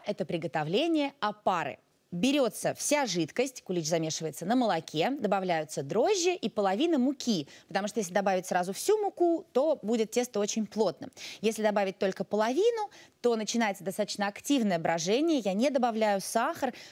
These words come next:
потому что дрожжи будут питаться теми крахмалами, которые содержатся в муке. И смешав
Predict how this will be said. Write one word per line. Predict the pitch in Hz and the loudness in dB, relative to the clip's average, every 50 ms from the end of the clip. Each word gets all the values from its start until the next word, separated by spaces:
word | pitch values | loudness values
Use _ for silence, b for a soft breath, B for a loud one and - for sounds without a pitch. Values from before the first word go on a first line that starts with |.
| B _ | B _
потому | 214 196 220 208 214 247 | 0 0 0 0 0 -4
что | 233 - - - 226 220 196 | -6 -4 0 2 2 2 4
дрожжи | 180 214 254 311 330 247 220 | 2 2 2 2 2 2 0
будут | 190 233 262 226 - | 0 0 0 -2 -2
питаться | - 202 - - 254 262 - 202 | -4 -2 0 0 -2 -2 -4 -4
теми | - 240 233 208 | -2 -2 -2 0
крахмалами, | - 214 202 - - 330 370 370 311 247 | -2 -2 -2 0 0 0 2 2 0 0
которые | - 196 180 - 262 262 | 0 -2 0 0 0 0
содержатся | 240 - 202 190 226 226 214 208 - 220 196 | 0 -2 -2 0 0 0 0 -2 -4 -4 0
в | |
муке. | 202 226 269 - - 220 165 117 - B B B | 0 0 0 0 0 0 0 0 -4 B B B
И | - 294 294 269 - 262 | 2 2 2 2 0 -2
смешав | - - 302 294 - 214 165 - - | 0 0 0 2 2 -2 -2 -4 -8